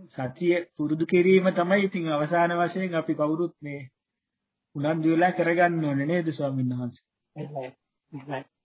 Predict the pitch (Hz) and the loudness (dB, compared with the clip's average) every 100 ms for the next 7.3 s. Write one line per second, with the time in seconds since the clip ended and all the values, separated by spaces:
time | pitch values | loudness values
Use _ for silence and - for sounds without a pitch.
0 | _ _ - 175 202 208 185 185 196 190 | _ _ 2 8 10 10 10 8 8 8
1 | 185 175 156 147 - 170 175 175 185 180 | 8 6 4 2 4 8 8 6 2 2
2 | 175 175 180 180 - - - - 165 175 | 2 0 0 0 -2 -4 -4 -2 -2 0
3 | 180 170 175 175 _ _ _ _ _ - | 0 0 -2 -4 _ _ _ _ _ -4
4 | 143 165 160 165 160 165 147 147 143 139 | 0 4 8 10 10 8 4 2 0 0
5 | 147 156 - - - - 143 160 160 165 | -2 -6 -10 -18 -16 -12 2 2 6 6
6 | 160 156 165 160 165 165 156 160 156 151 | 6 4 2 2 2 2 2 0 -2 -4
7 | 143 131 | -6 -8